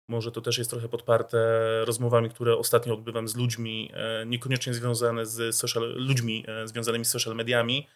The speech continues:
a z biznesem. Przechodzimy taką małą transformację. Uważam, że jednak przenosimy się z reklamą z telewizji,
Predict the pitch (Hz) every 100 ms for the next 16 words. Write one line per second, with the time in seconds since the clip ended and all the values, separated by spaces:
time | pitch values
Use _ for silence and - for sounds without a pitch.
0 | _ - 120 120 139 160 120 101 101 _
1 | _ _ _ - 151 135 127 120 113 -
2 | 113 107 107 113 107 - 110 107 - 104
3 | 107 107 110 104 107 107 107 107 - 113
4 | - 110 107 110 110 110 113 107 107 -
5 | 120 120 147 123 135 156